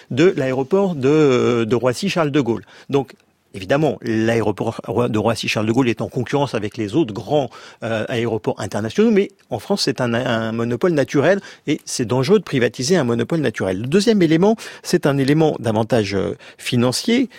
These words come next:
Vous l'avez dit, A D P est une entreprise prospère, euh, le, qui a des, des résultats financiers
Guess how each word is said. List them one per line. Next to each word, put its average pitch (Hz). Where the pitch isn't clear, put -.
Vous 113
l'avez 139
dit, 220
A 120
D 117
P 135
est -
une 113
entreprise 107
prospère, 214
euh, 107
le, 107
qui 104
a 98
des, 98
des 101
résultats 135
financiers 120